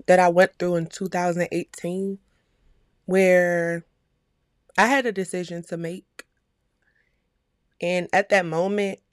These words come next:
I felt like it was, that it was the right thing to do.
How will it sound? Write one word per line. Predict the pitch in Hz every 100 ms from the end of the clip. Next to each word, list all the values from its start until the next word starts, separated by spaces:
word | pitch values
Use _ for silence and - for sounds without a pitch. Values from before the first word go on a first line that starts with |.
| _ _ _ _ -
I | 180
felt | - 196 -
like | 175 165 160 _ - -
it | 170 151
was, | 170 160 - - _ _ _ _ _ _ -
that | 254 302
it |
was | 285
the | 233
right | 202 185
thing | 185 175
to | 147
do. | 156 160